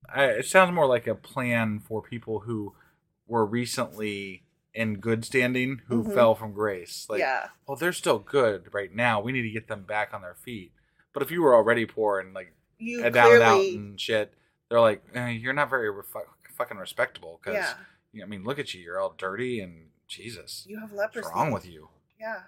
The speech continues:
Speaker 2: And clearly you did something to earn this, um, misfortune.
Speaker 1: Well, I mean, that's kinda how people,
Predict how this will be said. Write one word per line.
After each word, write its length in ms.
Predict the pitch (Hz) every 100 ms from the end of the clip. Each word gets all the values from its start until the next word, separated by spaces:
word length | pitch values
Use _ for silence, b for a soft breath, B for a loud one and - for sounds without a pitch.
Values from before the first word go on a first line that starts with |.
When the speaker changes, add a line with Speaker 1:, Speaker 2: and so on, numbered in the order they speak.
| _ _ _ _ -
Speaker 2:
And 320 | 214 202 190 -
clearly 380 | 262 254 247
you 140 | 226 220
did 280 | 196 208 202
something 540 | 196 190 190 185 185
to 480 | - 208 180 170 - -
earn 360 | 202 196 190
this, 420 | 175 170 170 - _ _ _ _ -
um, 460 | 185 170 151 185 _ _ _ _
misfortune. 220 | 208 208
Speaker 1:
Well, 40 |
I 40 | 208
mean, 80 | 151
that's 100 | 165 -
kinda 240 | 170 135
how 260 | 117 120 104
people, 540 | - 107 101 92 87